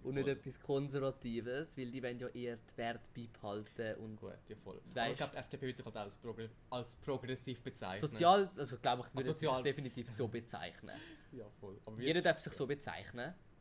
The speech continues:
Speaker 1: Äh, und jeder hat eine andere Definition davon.
Speaker 2: Yes.
Speaker 1: Wir auch.
Speaker 2: Hey.
Speaker 1: <laughs> Und jetzt, äh, oh meine Güte, ähm,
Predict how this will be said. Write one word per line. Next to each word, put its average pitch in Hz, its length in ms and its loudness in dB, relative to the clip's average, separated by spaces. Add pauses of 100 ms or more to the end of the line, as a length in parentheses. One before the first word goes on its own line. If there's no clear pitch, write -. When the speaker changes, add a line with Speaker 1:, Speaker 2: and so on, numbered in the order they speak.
(800)
Speaker 1:
Äh, 120 200 2
und 120 100 -4
jeder 131 140 0
hat - 100 -6
eine - 60 0
andere 113 220 -6
Definition 208 480 -8
davon. - 220 -12 (300)
Speaker 2:
Yes. - 380 -8
Speaker 1:
Wir 160 300 4
auch. 117 100 0 (280)
Speaker 2:
Hey. 220 240 12 (400)
Speaker 1:
<laughs> 311 460 2
Und 180 100 4
jetzt, - 320 8
äh, 220 300 12
oh 226 100 12
meine 254 320 12
Güte, 185 460 10
ähm, 185 640 10